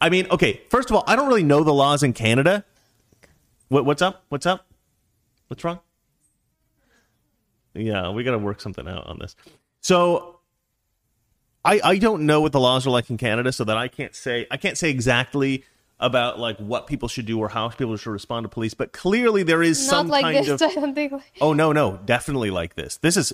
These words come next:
Speaker 1: exactly how you should react. Because,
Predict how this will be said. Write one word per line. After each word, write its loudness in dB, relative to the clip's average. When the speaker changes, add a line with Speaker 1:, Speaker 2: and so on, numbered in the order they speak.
Speaker 1:
exactly 2
how 4
you 0
should -6
react. -4
Because, 2